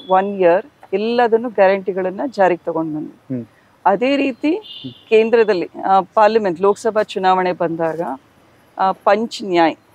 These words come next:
Speaker 2: ಹೌದು.
Speaker 1: ಅಂತ ಹೇಳಿ ಒಂದು ಮ್ಯಾನಿಫೆಸ್ಟೋ ರಿಲೀಸ್ ಮಾಡಿದ್ರು
Speaker 2: ಹ್ಮ್.
Speaker 1: ಕೇಂದ್ರ ಸರ್ಕಾರದಲ್ಲಿ.
Speaker 2: ಹ್ಮ್.
Speaker 1: So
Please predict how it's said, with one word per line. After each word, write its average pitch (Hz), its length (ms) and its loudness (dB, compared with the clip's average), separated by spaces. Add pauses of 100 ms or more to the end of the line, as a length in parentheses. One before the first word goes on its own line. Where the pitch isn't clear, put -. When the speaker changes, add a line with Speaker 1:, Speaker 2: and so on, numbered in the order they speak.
(120)
Speaker 2:
ಹೌದು. 113 280 -6
Speaker 1:
ಅಂತ 185 140 -6
ಹೇಳಿ 175 440 -2
ಒಂದು 240 520 0
ಮ್ಯಾನಿಫೆಸ್ಟೋ 208 720 0
ರಿಲೀಸ್ 180 340 2
ಮಾಡಿದ್ರು 160 320 -2
Speaker 2:
ಹ್ಮ್. - 220 -10
Speaker 1:
ಕೇಂದ್ರ 180 200 2
ಸರ್ಕಾರದಲ್ಲಿ. 165 680 -10
Speaker 2:
ಹ್ಮ್. - 60 -20 (560)
Speaker 1:
So 233 80 -2